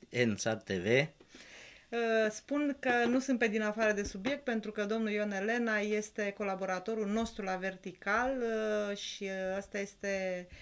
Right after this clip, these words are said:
Speaker 2: uh, motivul pentru care a fost invitat în această seară, um, pentru că dumnealui are o rubrică foarte interesantă, se numește Imagini în cuvinte, așa cum este și titlul emisiunii de astăzi.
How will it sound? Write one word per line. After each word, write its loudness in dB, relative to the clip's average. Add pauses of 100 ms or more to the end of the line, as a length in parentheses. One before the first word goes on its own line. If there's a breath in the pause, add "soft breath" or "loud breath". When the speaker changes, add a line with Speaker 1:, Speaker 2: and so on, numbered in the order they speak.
(320 loud breath)
Speaker 2:
uh, -4 (180)
motivul 0
pentru -4
care 2
a 0
fost -6
invitat -2
în -8
această -8
seară, -2 (520)
um, 0
pentru -2
că -6
dumnealui 2
are 2
o 2
rubrică -2
foarte -4
interesantă, -6
se -8
numește -2 (300 loud breath)
Imagini 2
în -6
cuvinte, -6
așa -6
cum -8
este -8
și -10
titlul -10
emisiunii -8
de -8
astăzi. -6